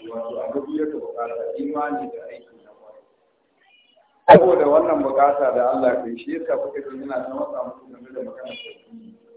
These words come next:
Shi tasbihi ibada ce wadda aka sauki, ba ta da wahala. Ko, ko kana kwance kana ɗaya,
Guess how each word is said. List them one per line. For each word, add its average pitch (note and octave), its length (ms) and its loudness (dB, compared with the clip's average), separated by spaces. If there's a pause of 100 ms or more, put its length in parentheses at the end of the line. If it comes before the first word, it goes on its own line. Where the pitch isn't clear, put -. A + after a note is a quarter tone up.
(600)
Shi - 320 -18
tasbihi A#3+ 560 -12 (800)
ibada C3+ 640 2
ce C#3 120 -2
wadda C#3 340 4
aka - 220 -2 (120)
sauki, A#2 340 -10
ba C3 240 0
ta A#2+ 100 -2
da A2+ 80 -4
wahala. G#2+ 440 -2 (880)
Ko, B2+ 140 0 (100)
ko F3 180 2
kana F#3 280 4
kwance C3+ 360 -2
kana C#3+ 260 0
ɗaya, B2 360 -4